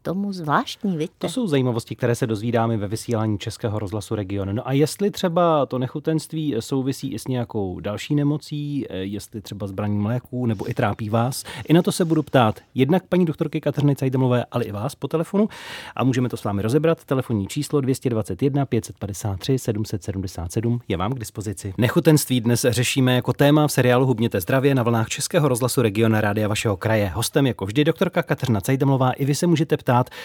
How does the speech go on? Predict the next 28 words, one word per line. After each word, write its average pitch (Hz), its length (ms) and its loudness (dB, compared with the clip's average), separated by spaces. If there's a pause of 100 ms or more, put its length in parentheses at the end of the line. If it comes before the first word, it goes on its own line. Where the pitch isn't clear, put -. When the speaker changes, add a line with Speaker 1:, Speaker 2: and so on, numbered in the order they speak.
(140)
Speaker 2:
jestli 135 280 2
vás 160 200 2
trápí 127 520 0 (120)
někdy 127 400 2
ten 127 180 0
stav, - 320 0 (280)
že 131 140 2
prostě 143 300 -2
nemáte 131 360 4
chuť - 260 -8
na 117 100 4
jídlo, 107 520 0
eh, 90 120 -10 (100)
a 120 100 -2
nevíte, 110 420 0
čím 113 220 -2
to 113 140 -2
je. 101 160 0
Může 127 240 0
to 135 100 -4
souviset 117 440 -4
s - 60 -10
nějakou 117 280 -2
nemocí, 113 420 0
s - 60 -10
prášky, 123 380 0
které 107 280 -4
berete, 101 400 -2